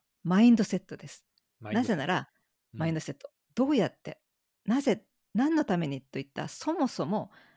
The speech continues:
Speaker 1: ある特定のスキルを磨くことがなぜ自分に必要なのかをしっかり把握して、その上で、その時々に何をするかっていうのを正しくこう導いてくれるのがマインドセットだからなんですね。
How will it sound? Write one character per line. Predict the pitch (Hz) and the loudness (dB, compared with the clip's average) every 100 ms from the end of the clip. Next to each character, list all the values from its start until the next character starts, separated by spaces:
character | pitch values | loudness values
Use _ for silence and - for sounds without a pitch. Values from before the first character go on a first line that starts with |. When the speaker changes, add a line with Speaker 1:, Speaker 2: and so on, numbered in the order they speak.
| _ | _
Speaker 1:
あ | 240 | -2
る | 262 160 - | 0 -2 -6
特 | 196 - | -12 -6
定 | - 233 | -2 0
の | 226 | 0
ス | - | -4
キ | - 226 | -6 -4
ル | 175 | -4
を | |
磨 | 131 156 196 | -4 -4 -4
く | 196 | -4
こ | - 202 | -10 -8
と | 175 | -8
が | - - | -10 -10
な | 165 240 | -4 -2
ぜ | 277 190 | 0 -2
自 | - | -2
分 | 156 175 175 | -8 -6 -6
に | |
必 | 170 - 180 | -6 -8 -6
要 | 175 | -4
な | 175 | -6
の | 151 | -8
か | - | -12
を | 147 | -14
し | - - | -12 -10
っ | - | -4
か | 302 | -2
り | 202 | -2
把 | 165 143 | -6 -8
握 | - 156 | -8 -12
し | - | -10
て、 | - - _ _ - | -8 -8 _ _ -14
そ | - 254 | -6 -4
の | 302 320 | -2 -4
上 | 330 381 | -6 -4
で、 | 403 247 - _ _ _ _ _ | -2 -2 -6 _ _ _ _ _
そ | - 190 | -8 -4
の | 190 | -4
時 | 180 190 | -4 -4
々 | 170 - | -4 -6
に | 139 | -6
何 | 147 208 170 | -2 -2 -2
を | |
す | - | -6
る | 123 | -12
か | - - | -12 -18
っ | _ _ _ _ _ _ | _ _ _ _ _ _
て | 196 | -6
い | |
う | |
の | 143 | -6
を | |
正 | - 180 220 - | -6 -6 -6 -6
し | |
く | _ | _
こ | - 143 | -14 -10
う | |
導 | 151 - 254 294 | -8 -6 -2 0
い | 208 | 0
て | |
く | 165 151 | -4 -4
れ | 147 | -4
る | 165 | -4
の | 240 | -4
が | |
マ | 151 151 | -2 -4
イ | 151 | -4
ン | |
ド | 143 | -6
セ | 143 | -8
ッ | |
ト | 135 - | -10 -12
だ | - | -14
か | - | -14
ら | - | -16
な | 185 | -16
ん | - | -16
で | - | -10
す | |
ね。 | 196 | -8